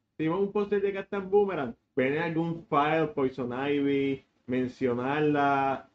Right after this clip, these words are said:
eh, whatever, cualquier cosa, ¿no? Es lo que, como te dije con, con, con Doctor Strange. Doctor Strange sale en Civil War, técnicamente.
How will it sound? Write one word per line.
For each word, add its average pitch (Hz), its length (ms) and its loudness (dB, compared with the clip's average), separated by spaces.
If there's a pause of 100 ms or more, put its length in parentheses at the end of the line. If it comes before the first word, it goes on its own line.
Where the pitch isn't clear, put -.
(140)
eh, 120 380 -2 (300)
whatever, 160 580 0
cualquier 143 340 -2
cosa, 175 300 -2
¿no? 120 200 -6 (440)
Es 165 160 0
lo 214 180 6
que, 180 160 -2
como 175 240 0
te 165 120 2
dije 175 240 0
con, 185 340 -4 (220)
con, 170 260 -2
con 160 200 0
Doctor 165 280 0
Strange. 113 380 -4 (420)
Doctor 135 240 0
Strange 151 220 -2
sale 226 200 -2
en 202 120 0
Civil 190 240 -2
War, 113 320 -4
técnicamente. 131 480 -4